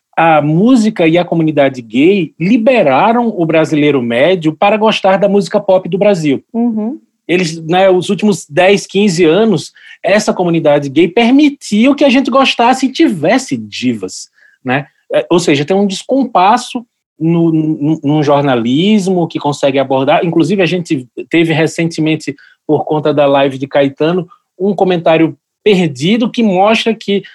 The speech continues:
Speaker 1: não, não se conhece da cultura, inclusive uma cultura Brasil de matriz africana, que é o uso do prato, que desde do Araçá Azul,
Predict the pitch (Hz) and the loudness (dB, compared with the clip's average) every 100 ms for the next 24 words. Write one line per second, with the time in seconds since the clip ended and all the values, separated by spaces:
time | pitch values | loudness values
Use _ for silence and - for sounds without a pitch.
0 | - 156 175 180 180 160 175 170 165 170 | -12 -4 -2 -2 -2 -4 -4 -4 -2 0
1 | 165 165 156 160 160 185 180 170 131 151 | -2 -4 -2 -4 -4 -4 -2 0 0 -2
2 | 202 160 - 143 139 139 127 _ _ 127 | -2 -2 -4 -4 -2 -2 -4 _ _ -2
3 | 127 120 127 127 127 127 127 220 - 151 | -2 -2 -2 -4 -2 -4 -4 -4 -6 -4
4 | 170 196 202 233 220 220 208 208 220 - | -2 -2 -2 -2 0 0 0 -2 -4 -2
5 | 165 202 214 - 220 175 233 302 294 - | 0 0 -4 -6 -6 -2 2 2 2 -2
6 | - - - 180 208 208 196 - 175 160 | -12 -20 -2 2 4 4 0 0 2 0
7 | 131 170 208 | 0 0 0